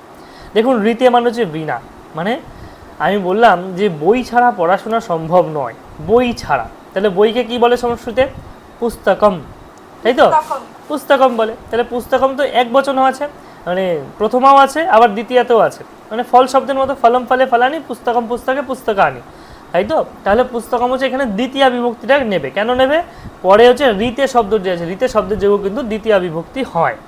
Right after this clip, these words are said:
Speaker 1: ঠিক আছে, শব্দ বা অব্যয়। তাহলে হচ্ছে পুস্তকম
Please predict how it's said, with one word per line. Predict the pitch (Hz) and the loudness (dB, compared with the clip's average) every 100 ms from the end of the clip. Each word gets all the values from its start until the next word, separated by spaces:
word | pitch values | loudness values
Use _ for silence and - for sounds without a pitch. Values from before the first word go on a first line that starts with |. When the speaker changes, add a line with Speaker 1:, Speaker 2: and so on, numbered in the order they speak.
| - - - - - - - - | -20 -20 -20 -20 -20 -20 -18 -6
Speaker 1:
ঠিক | 226 294 | -4 -2
আছে, | 220 156 - - - - - | -4 -8 -14 -20 -20 -6 0
শব্দ | 190 196 190 | 0 2 4
বা | 180 | 4
অব্যয়। | 170 156 - - - - | 4 0 -4 -8 -8 4
তাহলে | 214 | 4
হচ্ছে | 247 269 190 156 - - | 4 0 -2 -8 -16 -10
পুস্তকম | 185 - 190 175 226 | -10 -4 -2 2 2